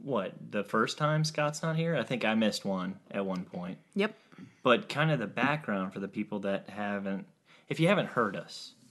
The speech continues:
Speaker 1: since the first couple episodes that we did our podcast, Scott is my brother,
Speaker 2: Mm-hmm.
Speaker 1: and Kim is my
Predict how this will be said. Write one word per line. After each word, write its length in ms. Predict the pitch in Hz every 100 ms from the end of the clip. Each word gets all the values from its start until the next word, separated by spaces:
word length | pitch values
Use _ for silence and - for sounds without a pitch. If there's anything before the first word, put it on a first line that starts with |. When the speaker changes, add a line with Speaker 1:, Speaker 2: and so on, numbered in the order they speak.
| -
Speaker 1:
since 260 | - 107 -
the 140 | 113
first 400 | - 107 - -
couple 320 | 104 98 98
episodes 600 | 98 - 104 98 98 98
that 120 | 104 104
we 140 | 101
did 180 | 98 95
our 140 | 92
podcast, 800 | - 104 98 - 101 - - - - _ _ _ - _ _ _
Scott 340 | - 120 131
is 140 | 156 123
my 160 | 120
brother, 460 | 120 104 95 98 - _ _ _ _ 196
Speaker 2:
Mm-hmm. 340 | 170 170 180 - _ _ _ _ _ -
Speaker 1:
and 180 | 107 101
Kim 360 | - 123 127
is 260 | - 104 101
my 540 | 107 104 95 95 95